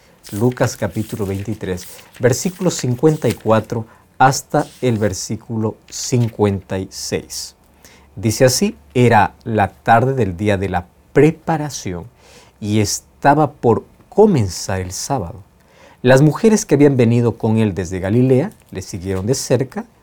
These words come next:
vieron el sepulcro y cómo fue puesto su cuerpo. Vueltas prepararon aromas y perfumes, pero reposaron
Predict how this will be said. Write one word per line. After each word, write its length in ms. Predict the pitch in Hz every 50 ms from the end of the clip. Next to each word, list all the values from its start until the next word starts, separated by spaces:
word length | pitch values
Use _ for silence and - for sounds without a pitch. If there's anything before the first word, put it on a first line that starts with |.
| _ _ _ -
vieron 360 | 98 87 104 107 104 101 92
el 100 | 90 87
sepulcro 720 | - - 110 98 - - 127 127 123 123 - 147 175 214 - _ -
y 100 | 117 -
cómo 280 | - - 117 113 110
fue 200 | 101 - - 98
puesto 400 | 92 - - 147 160 160 - -
su 180 | 92 - - 95
cuerpo. 400 | - - 87 82 92 - - - _ _ _ _ _ _ _ _ _ - _ _ _ _
Vueltas 720 | 101 92 95 123 156 220 269 302 285 - - 226 208 -
prepararon 800 | - _ _ - 202 214 214 - - 139 110 98 95 95 98 98
aromas 500 | 98 101 95 107 117 135 151 165 165 -
y 40 | 165
perfumes, 720 | - - 180 175 - - 123 101 98 101 110 - - - _ - - - - _ _ _ _ _ _
pero 300 | - 147 139 131 127 120
reposaron 1120 | 113 113 - - 170 214 285 294 - - - 226 214 - - - - 104 90 92 95 92